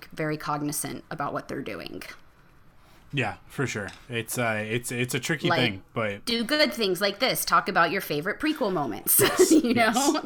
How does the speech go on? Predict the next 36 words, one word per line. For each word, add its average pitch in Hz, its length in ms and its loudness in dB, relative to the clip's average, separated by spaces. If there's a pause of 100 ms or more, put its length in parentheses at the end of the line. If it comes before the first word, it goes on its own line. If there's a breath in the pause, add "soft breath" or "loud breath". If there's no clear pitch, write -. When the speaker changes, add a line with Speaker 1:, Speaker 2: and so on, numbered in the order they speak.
(100)
Speaker 2:
yeah. - 200 -2 (580 loud breath)
It's, 190 160 6
I, 196 300 8
I 175 80 8
do 190 140 6
think, 180 220 6
Speaker 1:
<laughs> - 0 -
Speaker 2:
yeah, 151 200 6
there's 156 220 4
a, 151 140 4
there's 143 280 2
a, 127 260 4
there's 120 260 0
a 120 80 0
choice 120 360 -2
that 107 100 -6
needs 101 240 -6
to - 80 -8
be 101 100 -6
made 101 200 -6
every 98 180 -10
once 95 200 -10
in 101 80 -12
a - 20 -12
while 95 280 -8
of, 95 160 -14
like, 92 320 -14
hey, 107 200 -4
let's, 104 360 -8
let's 135 160 -4
focus 135 380 -2
on 110 100 -2
the 101 80 -8
positive. 95 520 -12
Let's, - 420 -10
let's, 98 420 -12